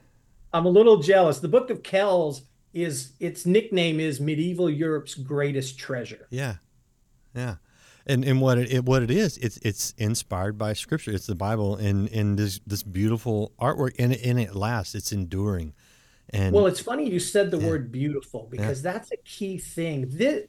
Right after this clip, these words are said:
Speaker 1: Illuminations are a medieval tradition,
Speaker 2: Yeah.
Speaker 1: but it's much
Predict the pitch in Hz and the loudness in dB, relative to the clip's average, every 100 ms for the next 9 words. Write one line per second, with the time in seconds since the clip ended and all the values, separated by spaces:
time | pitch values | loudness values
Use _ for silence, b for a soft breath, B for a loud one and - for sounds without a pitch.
0 | _ 185 196 285 330 208 185 180 - 156 | _ 0 0 -2 0 0 -2 -4 -6 -6
1 | 143 131 - _ _ _ 165 160 151 135 | -6 -8 -12 _ _ _ 0 2 2 0
2 | 143 180 185 220 202 180 160 135 196 208 | 0 0 0 0 -2 -2 -4 2 2 2
3 | - 135 123 127 139 170 165 131 165 160 | -2 -8 -10 -12 -4 -2 -2 -4 -6 -4
4 | 220 240 - | -4 -4 -8